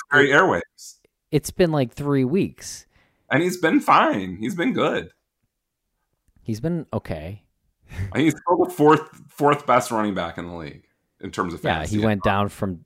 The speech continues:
Speaker 2: he, he went down from two. I ju-, I told you he wasn't gonna keep that up.
Speaker 1: Oh, big limb you went out on there.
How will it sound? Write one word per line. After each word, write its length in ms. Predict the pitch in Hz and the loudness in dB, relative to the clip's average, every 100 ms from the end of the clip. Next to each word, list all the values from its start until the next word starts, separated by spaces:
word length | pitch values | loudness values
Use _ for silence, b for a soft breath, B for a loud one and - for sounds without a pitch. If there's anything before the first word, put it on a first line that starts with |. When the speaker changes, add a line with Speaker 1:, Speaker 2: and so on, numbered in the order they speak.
| - | -14
Speaker 2:
he, 160 | 101 _ | -14 _
he 160 | - 113 | -6 -2
went 260 | 113 110 | 0 0
down 320 | 113 110 107 98 | 0 0 0 -4
from 240 | - 95 | -8 -10
two. 340 | - 135 107 80 | -2 2 2 0
I 100 | 82 | -4
ju-, 160 | 87 | -6
I 100 | 87 90 | -6 -2
told 260 | 110 110 | 2 2
you 60 | 92 | 0
he 80 | 90 | -2
wasn't 260 | 90 87 | -2 -4
gonna 120 | 85 80 | -6 -10
keep 220 | 92 - | -12 -8
that 220 | 87 95 | -6 -6
up. 320 | 76 76 - _ _ _ _ _ _ _ _ _ _ _ _ _ _ 147 B B B | -6 -10 -16 _ _ _ _ _ _ _ _ _ _ _ _ _ _ -20 B B B
Speaker 1:
Oh, 260 | 98 104 92 | -4 -4 -4
big 240 | 82 98 98 | -6 -6 -4
limb 300 | 104 107 92 | -2 -2 -4
you 120 | 87 | -8
went 140 | 82 | -8
out 120 | 85 85 | -8 -8
on 120 | 85 87 | -8 -8
there. 340 | 85 87 92 | -10 -10 -6